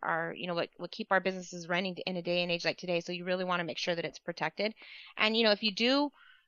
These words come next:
you do wanna employ cybersecurity awareness training, you do wanna employ your scans, because if you know, again, where your measurements are and you verify it against your appetite or you measure it against your appetite, you know,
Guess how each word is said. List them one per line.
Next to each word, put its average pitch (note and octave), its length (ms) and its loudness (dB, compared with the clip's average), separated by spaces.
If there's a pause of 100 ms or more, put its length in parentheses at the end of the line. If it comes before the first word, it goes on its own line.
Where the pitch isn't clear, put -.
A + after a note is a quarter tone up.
(180)
you A3 140 0
do C#4 180 4
wanna A#3 220 6
employ F#3+ 340 2
cybersecurity F3+ 480 0
awareness E3+ 260 0
training, E3 240 0
you F3 80 -2
do G#3+ 140 0
wanna A3 140 4
employ F#3+ 220 0
your E3+ 100 2
scans, E3+ 360 -2
because F#3 300 -2
if - 240 -2
you G3+ 100 0
know, G#3 300 4
again, F#3+ 320 2
where F#3+ 100 2
your F#3+ 120 2
measurements F#3 420 2
are F3 100 4
and F3+ 80 0
you F3 180 -4
verify F3 340 4
it E3+ 40 4
against E3+ 220 -2
your F3+ 100 2
appetite E3+ 360 2
or E3 40 4
you E3+ 100 -4
measure E3+ 200 0
it F3 40 -4
against E3+ 140 -8
your F3 80 0
appetite, F3 300 -4
you F#3 120 -6
know, F3+ 320 0